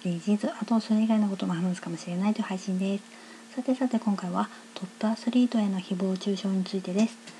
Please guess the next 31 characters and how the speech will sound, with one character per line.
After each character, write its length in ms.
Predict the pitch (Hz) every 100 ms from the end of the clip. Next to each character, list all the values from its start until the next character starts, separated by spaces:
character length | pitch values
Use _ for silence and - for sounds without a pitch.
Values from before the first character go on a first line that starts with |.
| - - -
ア 60 |
ス 160 | 190 233
リ 140 | 262
ー 20 | 254
ト 100 | 220
の 120 | 196
中 240 | 196 190
で 100 | 190
も 160 | 175 180
ト 160 | -
ッ 40 | 190
プ 100 | -
ク 100 | 226
ラ 80 | 214
ス 140 | -
に 100 | 185
な 80 | 185
る 80 | 185
と 160 | - 202 - - -
世 100 | 226
間 180 | 202 180
か 80 |
ら 140 | 180 180
注 160 | -
目 180 | 196 202
さ 140 | - 202
れ 60 |
ま 120 | 208
す 140 | 214 180
よ 40 |
ね。 280 | 185 220